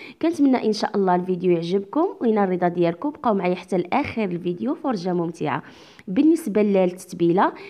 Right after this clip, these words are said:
كنحتاجو هنايا عندي ال-، الملح من طبيعه الحال، دائمًا كتبقى المكونات على حسب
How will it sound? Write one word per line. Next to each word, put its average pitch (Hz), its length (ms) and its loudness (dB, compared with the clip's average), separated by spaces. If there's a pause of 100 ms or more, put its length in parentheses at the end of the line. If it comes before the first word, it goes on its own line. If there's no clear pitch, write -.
(220)
كنحتاجو 226 600 0
هنايا 202 340 2
عندي 185 540 0
ال-، 180 120 0
الملح 175 460 2
من 214 80 -2
طبيعه 170 360 -2
الحال، 247 240 -4
دائمًا 240 340 0
كتبقى 214 360 -4
المكونات 185 580 0
على 190 120 -2
حسب 196 480 -4